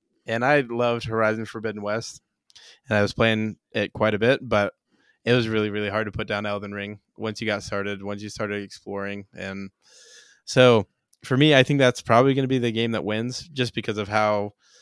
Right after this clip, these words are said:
you know, evolutionary it was for that franchise and how, um, how different it was,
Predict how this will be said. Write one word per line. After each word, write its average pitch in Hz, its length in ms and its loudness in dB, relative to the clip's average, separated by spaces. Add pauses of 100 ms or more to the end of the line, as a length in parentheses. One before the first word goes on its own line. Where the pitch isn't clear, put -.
(200)
you 101 140 -6
know, 101 100 0
evolutionary 117 680 0
it 98 60 0
was 107 220 0
for - 140 -8
that 98 240 -4
franchise 110 560 -2
and 101 160 -6
how, 101 480 0 (440)
um, 98 500 -4
how 110 120 2
different 117 360 -2
it 85 60 -6
was, 110 420 -6